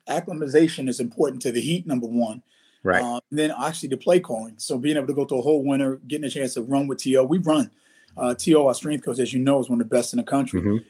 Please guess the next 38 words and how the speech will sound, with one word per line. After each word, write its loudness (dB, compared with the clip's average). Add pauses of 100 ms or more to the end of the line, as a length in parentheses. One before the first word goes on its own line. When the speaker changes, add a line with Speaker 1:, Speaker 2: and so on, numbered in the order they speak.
Speaker 1:
If -8
you're 2
not 4
used -4
to -4
that 4
running, 2
y-, -10
you -4
know, 0
you -8
get 2
in 0
the -2
summertime, -2
it's -6
gonna 0
be 2
a 2
rough 2
deal 4
to -4
get -6
in -20
shape -2
'cause -14
you -18
can't -8
get -12
in -20
shape. -12 (480)
You -4
have 0
Speaker 2:
Right. 4
Speaker 1:
to 0
do -2
the -4
run. -8